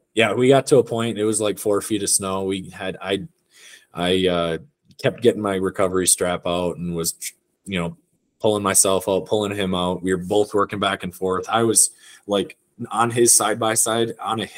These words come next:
on a hill, pushing against it to, like, rock it back and forth to help him dig through this path. On, so we were on this section. We had a hill on this side that I was, like, pushing against him to rock him back and forth.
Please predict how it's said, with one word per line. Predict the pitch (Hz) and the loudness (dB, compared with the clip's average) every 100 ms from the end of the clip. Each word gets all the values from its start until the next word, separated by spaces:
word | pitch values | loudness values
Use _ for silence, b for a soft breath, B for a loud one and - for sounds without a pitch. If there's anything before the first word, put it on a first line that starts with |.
| - | -10
on | 95 92 | -8 -8
a | |
hill, | - 107 95 85 _ | -4 -2 -2 -4 _
pushing | - 131 - 104 | -4 -2 -2 -4
against | 90 98 98 - | -4 -4 -4 -2
it | 92 - | -4 -6
to, | 87 | -6
like, | 87 85 | -6 -2
rock | 95 95 - | -2 -2 -6
it | - | -8
back | 95 - | -8 -8
and | 95 | -10
forth | - 90 95 | -4 -2 0
to | - 87 - | 0 -2 -2
help | - 101 101 | -6 -4 -4
him | 92 85 - - 92 | -4 -6 -8 -14 -2
dig | 98 98 | -2 -2
through | - 98 | -2 0
this | 95 87 | 0 -2
path. | - 95 101 - _ B B B B | -4 -4 -4 -6 _ B B B B
On, | - 135 143 127 113 - _ | 2 6 6 4 -4 -14 _
so | - 113 90 78 90 92 95 | 2 2 0 -4 -18 -16 -4
we | 113 123 | 2 4
were | 110 | 4
on | 110 | 2
this | 117 113 | -2 -2
section. | - 95 - 98 98 | -2 -4 -6 -6 -4
We | 104 | 0
had | 104 | 0
a | 95 | 0
hill | 123 120 | 4 4
on | 104 101 | 4 -2
this | 110 | -4
side | - 98 90 | -6 -6 -6
that | 92 | -4
I | 92 | -2
was, | 90 85 | -4 -4
like, | 82 - _ - | -8 -12 _ 0
pushing | 113 - 101 | 0 0 -4
against | 90 95 98 - | -4 -4 -6 -6
him | 113 107 | -6 -6
to | 95 | -4
rock | 90 90 - | -2 -4 -6
him | 92 | -6
back | 92 92 | -6 -8
and | 90 | -10
forth. | 90 92 104 | -2 -2 -2